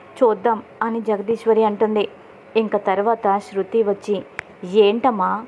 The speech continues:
ఏం చేస్తున్నావు నువ్వు? స్వామీజీని పిలిపించి ఇంచు-, ఇంట్లో పూజలు పెడతావా? విరాట్ చంద్రకళ ఇంకా వాళ్ళిద్దరూ స్ట్రాంగ్గా కలిసిపోయేలా చేస్తావా? అసలు నువ్వేం చేస్తున్నావు? నువ్వు నాకు మమ్మీవేనా?"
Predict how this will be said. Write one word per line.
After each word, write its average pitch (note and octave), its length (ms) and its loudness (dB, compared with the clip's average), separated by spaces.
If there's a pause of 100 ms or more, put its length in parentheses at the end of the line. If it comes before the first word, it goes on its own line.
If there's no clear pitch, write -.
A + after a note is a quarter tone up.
(320)
ఏం G#3 260 2
చేస్తున్నావు A#3+ 460 2
నువ్వు? A3+ 420 -2 (400)
స్వామీజీని A#3+ 560 0
పిలిపించి B3 500 0
ఇంచు-, G#3+ 400 -6
ఇంట్లో A3 260 -2
పూజలు A#3+ 400 2
పెడతావా? G3+ 640 0 (400)
విరాట్ A#3+ 380 4
చంద్రకళ A3+ 420 0
ఇంకా A3+ 460 -2 (320)
వాళ్ళిద్దరూ C4 360 2
స్ట్రాంగ్గా A#3+ 520 -2
కలిసిపోయేలా B3+ 600 -2 (100)
చేస్తావా? G#3+ 520 0 (440)
అసలు A3+ 260 -2
నువ్వేం G#3 480 2
చేస్తున్నావు? A#3+ 500 0 (180)
నువ్వు A#3 140 4
నాకు G#3 260 0
మమ్మీవేనా?" A3 680 0